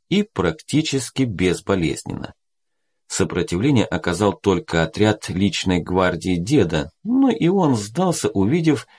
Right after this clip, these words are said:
что находится в явном меньшинстве. Такой способ смены верхушки клана не был большой редкостью. Интриги в среде высших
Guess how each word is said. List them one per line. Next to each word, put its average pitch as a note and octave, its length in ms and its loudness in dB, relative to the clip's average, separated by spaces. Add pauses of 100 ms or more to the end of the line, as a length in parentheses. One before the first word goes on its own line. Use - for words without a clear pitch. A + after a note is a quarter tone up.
(140)
что - 260 0
находится C#3 680 2
в F2+ 100 -2
явном F2 580 2
меньшинстве. F2 800 0 (880)
Такой F#3+ 320 0
способ D#3 560 0
смены A2+ 460 4
верхушки G2 640 2
клана F3+ 460 0
не C#3 300 6
был A2+ 240 4
большой G2 520 2
редкостью. - 680 0 (420)
Интриги E2+ 600 2
в D#2 80 -2
среде D#2 320 0
высших F2+ 520 0